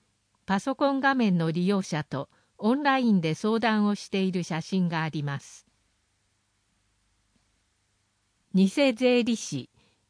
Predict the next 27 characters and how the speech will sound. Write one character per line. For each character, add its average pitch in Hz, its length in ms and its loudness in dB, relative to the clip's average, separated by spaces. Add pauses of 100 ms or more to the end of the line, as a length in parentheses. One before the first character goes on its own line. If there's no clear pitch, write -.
偽 185 140 6
税 247 280 0 (340)
理 262 100 -2
士 262 160 -2
法 247 240 2
人 160 320 0
に 147 220 -2 (100)
ご 175 160 0
注 233 320 -2
意 135 220 -2
を。 131 160 -8 (1120)
内 190 340 2
容、 165 380 -2 (680)
税 226 300 2
理 277 100 -2
士 269 200 -6
資 294 120 -4
格 214 300 -2
の 160 160 0
な 214 180 0
い 240 100 2
者 160 300 0
が 139 200 -8 (400)
税 240 260 2
務 262 160 -2
相 240 280 0
談、 147 340 -2